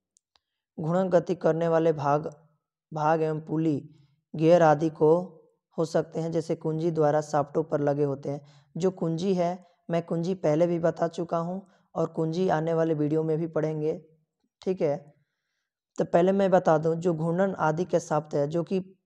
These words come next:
प्रेषित होता है, जो शाफ्टों के एक दूसरे अवयव से शक्ति प्रेषण होता है, तो वो जो घूर्णन होता है,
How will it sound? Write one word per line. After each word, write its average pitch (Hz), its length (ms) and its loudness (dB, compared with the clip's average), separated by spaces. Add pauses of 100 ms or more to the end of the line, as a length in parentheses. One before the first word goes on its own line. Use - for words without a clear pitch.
(120)
प्रेषित 156 440 0
होता 165 300 2
है, 147 300 -6 (1080)
जो 170 180 0
शाफ्टों 160 440 2
के 160 220 0 (580)
एक 185 200 0
दूसरे 175 320 0
अवयव 175 240 4
से 175 160 -6
शक्ति 165 340 -4
प्रेषण 165 380 0
होता 156 340 0
है, 147 120 0
तो 147 180 -2
वो 156 200 -2
जो 156 180 -2
घूर्णन 160 360 -4
होता 156 320 -2
है, 147 180 -6